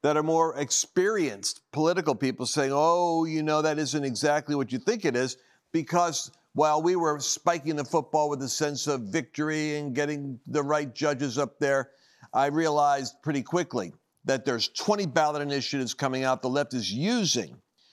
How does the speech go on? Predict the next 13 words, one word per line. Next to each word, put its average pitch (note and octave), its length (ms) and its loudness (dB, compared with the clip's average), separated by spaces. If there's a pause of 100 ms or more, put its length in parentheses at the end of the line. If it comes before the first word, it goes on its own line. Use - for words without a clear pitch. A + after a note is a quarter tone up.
(280)
the, C#3+ 360 0
uh, B2+ 240 2
life D3+ 320 0
issue D3+ 360 0
the C3+ 120 0
way D#3+ 380 2
that F#3 220 -2
they F3 180 0
do D#3+ 420 -2
everything E3 520 0
else B2+ 480 0 (320)
by C3 100 4
misrepresenting D#3 1400 0